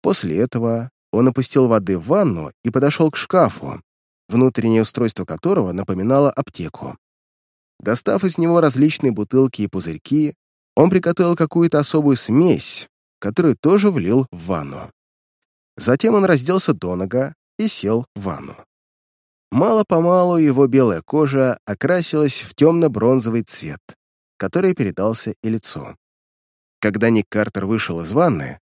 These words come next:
он с ног до головы походил на темнокожего южанина, быть может, даже метиса. Но, не довольствуясь этим, сыщик еще намазал себе красками лицо, руки, шею и грудь.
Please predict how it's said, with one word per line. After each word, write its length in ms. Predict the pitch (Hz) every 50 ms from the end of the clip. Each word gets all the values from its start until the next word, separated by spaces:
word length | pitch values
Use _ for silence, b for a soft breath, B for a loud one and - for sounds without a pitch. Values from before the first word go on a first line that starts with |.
| _
он 120 | - 104 120
с 120 | - -
ног 240 | 185 185 202 196 190
до 80 | 165 156
головы 320 | 151 151 151 160 175 170
походил 400 | - 151 - 139 135 151 156 151
на 100 | 147 143
темнокожего 720 | - 143 135 135 120 - - 143 143 127 120 123 127 127 - -
южанина, 800 | 127 127 131 - - 147 131 98 80 76 69 62 65 - - _ _ _ _ _ _ _ _
быть 240 | - 92 95 - -
может, 400 | 82 110 151 190 196 226 202 170
даже 280 | 113 90 87 - -
метиса. 560 | 120 147 - - - - - - - - - _ _ _ _ _ _ _ _ _ _ _ _ _ _ _ _ _
Но, 120 | 131 170 208
не 100 | 220 180
довольствуясь 680 | 113 85 73 76 87 107 113 - - 147 147 143 - 151
этим, 400 | 147 143 - 147 131 127 147 143 _ _ _ _ _ _
сыщик 460 | _ - - 175 208 202 - 185 - 170
еще 180 | 151 - -
намазал 460 | 170 160 156 156 160 160 147 151 143
себе 240 | 135 - - 143 143
красками 460 | - - 113 135 139 - - 120 117
лицо, 600 | 113 104 90 _ - - - 170 175 175 175 170 - _ _ _ _ _
руки, 480 | - 135 151 175 180 - - 165 151 151
шею 580 | 147 - - - 82 107 120 123 123 127 120 - _ _ _
и 60 | -
грудь. 460 | 120 101 - - - _ - - -